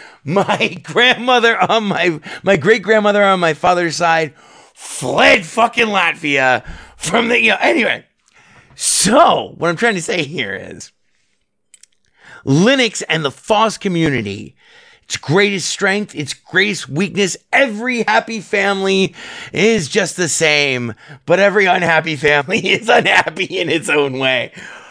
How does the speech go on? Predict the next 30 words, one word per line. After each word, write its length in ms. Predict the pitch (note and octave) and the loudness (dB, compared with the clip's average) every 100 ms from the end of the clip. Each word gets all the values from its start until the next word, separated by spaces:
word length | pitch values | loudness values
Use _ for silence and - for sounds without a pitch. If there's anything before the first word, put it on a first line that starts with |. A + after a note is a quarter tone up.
| - - - | -20 -20 -14
So 180 | - A3+ | -2 2
what 120 | A#3+ | 4
I, 180 | B3 F#3+ - | 2 0 -8
what 280 | - A3 - | -2 -2 0
I, 300 | G#3+ C4 B3 G3 | -2 -2 -6 -6
what 160 | G3 G3 | -2 0
I'm 200 | F#3+ D3+ | -2 -2
going 320 | G3+ A#3 G#3+ | 0 0 0
to 120 | G#3 | -2
endeavor 340 | F#3 E3+ D#3+ | 2 2 2
to 120 | D3 C3 | 0 2
do 280 | B2 G2+ - | 0 0 0
over 140 | B2+ | 0
the 60 | C#3 | 0
next 340 | C#3+ - - _ _ | -2 -4 -16 _ _
twenty-five, 920 | - - G#3 A3 G3 - F3 E3+ E3+ D#3 | -14 -4 0 2 0 0 0 2 0 -2
thirty 280 | - D3+ D3+ | 0 0 2
minutes, 440 | B2+ G2+ G2+ - - | -2 -4 -10 -14 -6
and 100 | C#3+ | -4
I 120 | C#3 | -2
have 140 | D#3 | -4
not 200 | C#3+ D#3 | -6 -4
recorded 400 | D#3+ E3+ G#3 F3 | -4 0 0 2
this 160 | B2+ A2 | -2 -2
yet, 160 | A2 D#2 | -2 0
I'm 120 | G2+ | -4
just 160 | - | -4
gonna 300 | - G#2 F#2+ - _ - | -2 0 0 -4 _ -14
freewheel 600 | - - G3+ F3 D#3+ D3+ | -6 0 2 4 2 2
this 360 | C#3 B2 - | 0 -4 -8